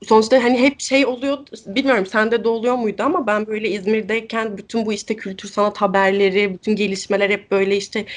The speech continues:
İstanbul merkezinde olurdu ya. İstanbul'da ne olup bitiyorsa bizim haberimiz oluyordu.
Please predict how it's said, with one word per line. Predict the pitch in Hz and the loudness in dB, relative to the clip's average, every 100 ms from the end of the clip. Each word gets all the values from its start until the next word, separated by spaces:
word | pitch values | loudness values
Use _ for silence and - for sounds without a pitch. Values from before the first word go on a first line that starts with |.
| - - | -10 -8
İstanbul | 208 - 208 214 196 202 190 - - - _ | -4 2 4 4 0 -4 -8 -18 -20 -20 _
merkezinde | 190 185 190 196 180 196 | 2 2 0 -8 -6 -4
olurdu | 208 196 214 214 269 | -4 -6 -8 -6 -4
ya. | 202 | -4
İstanbul'da | - - 226 233 220 | -8 -6 -4 -4 -4
ne | 247 247 | 0 4
olup | 285 269 - | 2 0 -8
bitiyorsa | 214 - 196 190 285 | -12 -8 -6 -6 -8
bizim | 233 202 | -4 0
haberimiz | 196 185 185 208 | 2 0 -2 -4
oluyordu. | 185 156 147 151 226 311 | -6 -6 -8 -6 -4 -4